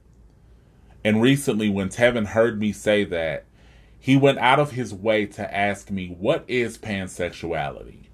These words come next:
And I tried to shoo him off at first. I was like, "You know, it's, it's not that big of a deal." And he told me, he said, "No,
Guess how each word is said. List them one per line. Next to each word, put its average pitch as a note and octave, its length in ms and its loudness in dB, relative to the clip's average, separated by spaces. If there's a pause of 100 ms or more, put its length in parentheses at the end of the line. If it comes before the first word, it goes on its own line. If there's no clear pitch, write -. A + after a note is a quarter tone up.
(1800)
And A#2+ 120 6
I C3+ 160 6
tried D3 460 0
to C3 60 -6
shoo C3 300 -4
him A2+ 140 -2
off G2 240 -2
at D#2+ 140 -6
first. - 360 -12
I F#2 80 -6
was G2 120 -4
like, G#2 200 -4
"You B2+ 60 -6
know, A2 180 -4
it's, G#2+ 160 -8
it's B2 240 -6
not A2+ 200 0
that G2+ 120 0
big F#2+ 160 -2
of F#2+ 60 -2
a F#2+ 40 0
deal." F#2+ 200 4
And F#2+ 100 -2
he A2+ 220 0
told D3 440 2
me, G#2+ 120 -2
he A2 120 -6
said, G2+ 220 -2
"No, G#2+ 380 0